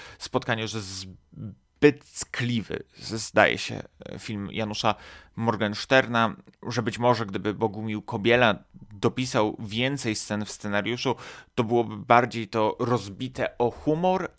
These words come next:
a za mało melodramatyczne i brak tej melodramatyczności być może spowodowałoby, że, że film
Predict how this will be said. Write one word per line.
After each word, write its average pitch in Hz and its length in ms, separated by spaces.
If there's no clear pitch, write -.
a 113 200
za 123 440
mało 113 400
melodramatyczne 113 1400
i 113 220
brak 117 300
tej 110 180
melodramatyczności 104 920
być 107 160
może 104 380
spowodowałoby, 101 800
że, 95 380
że 101 200
film 104 260